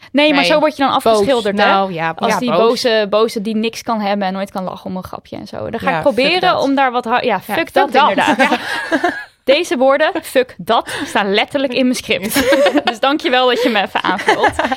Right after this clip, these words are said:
Speaker 1: Heb jij hier ook, ben je, is dit iets waar je over nadenkt? Of
Speaker 3: Zeker, ja. Ja, ik ben er ook over na gaan denken, tweeduizend negentien. Eh, ik denk, ik vind het altijd heel erg fijn. Ik bedoel, ergens, eh, eh, schiet ik altijd in een soort semi-paniekaanval als het einde van het jaar is of als ik jarig ben. Hè, zo van, "Oh my god, weer een jaar voorbij." Maar, ehm, oh, we gaan allemaal dood.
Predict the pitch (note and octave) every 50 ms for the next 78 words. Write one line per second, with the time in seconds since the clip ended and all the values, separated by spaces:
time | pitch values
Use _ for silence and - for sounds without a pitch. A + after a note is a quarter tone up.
0 | - - - C4+ E4+ - F4 F4 F4+ E4+ D#4 C#4+ - - A#3+ G#3+ F#3 - - -
1 | C4+ - - B3 - - A3+ - - F3+ - - G3+ F3+ F3 - E3+ F3+ E3 E3+
2 | F3 F#3+ B3+ D#4+ F4+ G4+ A#4 A#4+ - - - G3+ - - C#4 C#4+ C#4 C#4 G3+ F3
3 | F3+ G3+ A#3+ B3+ - - - _ _ _ _ - D#4 D#4 C#4 C4 A3+ B3 C4+ C4+
4 | C4 B3+ B3+ B3 A#3 G3+ G#3 G3+ F#3 F3+ F3 - F3+ E3 E3 E3 - F3 - -
5 | F#3+ F3+ E3+ F3 F3 F3+ F#3 - - E3+ D#3+ - E3+ D#3+ - E3+ - - - -
6 | - - G2 F#2+ - F#3 - G#3+ G#3+ - - - - - A#3+ A3 - - F#3+ F#3+
7 | - - A3 G3+ F#3+ - - - G3+ G3+ G#3 G#3 - - - - _ - A3 -
8 | - G3+ G#3+ G#3+ - A3 G3 - - - F#3+ F3+ F3+ F3+ E3+ - - - - -
9 | - _ _ _ _ _ _ _ - G3+ G3 F#3 E3+ - - A#3 G#3 G3+ - -
10 | F#3+ F#3 F#3+ F#3 G3 G3 F#3+ - G3 F#3+ - G3+ F#3+ F#3+ F#3 F#3 - F#3+ F#3 G3+
11 | G3 G3 - F3 E3+ - - E3+ E3 E3 - - E3 E3 F3 - F3 F3+ E3+ -
12 | F3+ E3+ E3 E3 D#3+ D#3+ D#3 D#3+ - - D#3+ E3+ E3+ E3+ E3+ D#3+ E3+ E3 E3 E3+
13 | E3 D#3+ - - D#3+ D#3 D#3 D#3+ - - - - - - F3 F3 F#3+ F#3 F3 F3
14 | E3+ E3+ E3+ E3+ F#3 G#3 A3 B3 B3+ D4 D4+ D4 D4 D4 C#4 C4+ B3+ B3 A#3+ A3+
15 | F#3+ G3+ G#3 - - E2+ F2+ G2+ - - F#3+ F#3 F#3+ F#3+ F#3+ F#3+ - - - F#3
16 | F3+ F3+ F3 E3+ E3+ F3 F3 F3+ - - D#3 F#3 F#3+ G3 G3 F3 F#3 F3 G3 F#3+
17 | F#3+ - F3+ F3+ - - E3+ F3+ - -